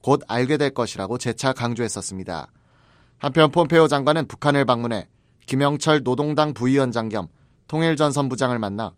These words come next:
오는 미북 정상회담의 의제 등을 논의한 것으로 알려졌습니다. 브이오에이 뉴스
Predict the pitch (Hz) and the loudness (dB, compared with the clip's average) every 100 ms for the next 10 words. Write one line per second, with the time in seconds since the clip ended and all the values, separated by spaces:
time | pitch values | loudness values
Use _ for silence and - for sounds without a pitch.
0 | _ _ _ - 120 147 135 139 160 - | _ _ _ -6 -2 0 2 2 0 0
1 | 139 135 139 135 131 139 135 117 107 123 | -2 0 0 0 0 0 0 -2 -2 -4
2 | 120 107 85 _ - 113 127 131 123 110 | -2 -6 -10 _ -6 -2 2 2 0 -2
3 | 104 127 131 117 104 95 98 95 90 - | -2 0 0 0 -4 -8 -8 -8 -10 -12
4 | _ _ _ _ _ _ 123 131 139 143 | _ _ _ _ _ _ 0 4 4 4
5 | 143 147 - - | 0 -4 -6 -12